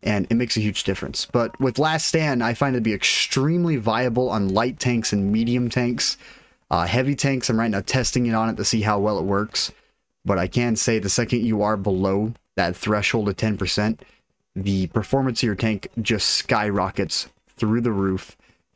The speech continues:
and the difference is tremendous. So yeah, if you guys wanna give it a try and run Last Stand,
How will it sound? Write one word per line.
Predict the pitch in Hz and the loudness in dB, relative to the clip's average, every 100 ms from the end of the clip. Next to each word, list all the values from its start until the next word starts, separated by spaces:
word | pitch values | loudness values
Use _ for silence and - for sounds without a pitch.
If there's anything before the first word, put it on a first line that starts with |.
| _ | _
and | - 90 | -2 0
the | |
difference | 90 104 - 107 - | 0 0 0 -2 -2
is | 95 98 | -2 -4
tremendous. | - - 117 92 92 98 98 87 82 - - - _ _ _ _ _ _ _ _ _ _ _ _ _ _ _ _ _ | -4 -2 0 2 2 2 0 0 -2 -2 -4 -6 _ _ _ _ _ _ _ _ _ _ _ _ _ _ _ _ _
So | - 113 | -2 0
yeah, | 78 | -2
if | - | -2
you | 143 | 0
guys | 208 214 | 2 2
wanna | 220 | 0
give | 190 202 | 0 0
it | |
a | 180 | 0
try | 165 156 | 0 0
and | 160 117 | 0 0
run | 117 120 | 0 0
Last | 123 123 | 0 0
Stand, | - 110 117 123 | 0 0 0 -2